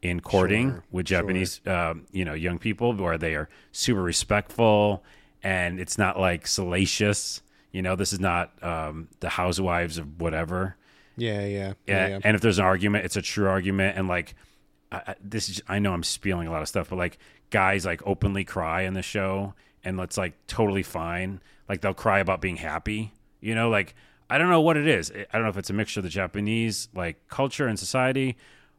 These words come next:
Speaker 1: uh, the show, the fact that they're, like,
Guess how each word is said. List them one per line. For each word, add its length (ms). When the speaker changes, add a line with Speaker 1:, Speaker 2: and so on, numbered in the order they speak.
Speaker 1:
uh, 120
the 140
show, 720
the 180
fact 220
that 100
they're, 120
like, 300